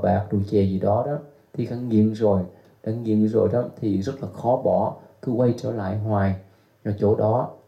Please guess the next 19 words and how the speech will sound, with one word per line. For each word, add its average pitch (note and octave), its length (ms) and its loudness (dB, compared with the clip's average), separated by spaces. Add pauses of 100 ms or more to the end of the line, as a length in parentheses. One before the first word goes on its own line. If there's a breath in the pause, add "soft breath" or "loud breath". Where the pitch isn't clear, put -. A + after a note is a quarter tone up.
cho A2 100 2
đến G#2+ 200 -4
khi B2 220 2
nào G2+ 280 -2
chúng - 100 -16
ta A#2+ 160 -2 (300)
trực - 260 0
nhận A2 200 2
được, G#2+ 460 2 (100)
ờ, F#2 360 0 (340)
những G#2+ 100 -4
cái B2+ 140 -8 (200)
điều G#2 140 2
đó G2 340 0
nó B2+ 60 -8
không A2 240 -6
có A#2 120 0
đáng, A#2+ 400 0 (380 soft breath)
ờ, A2+ 200 -6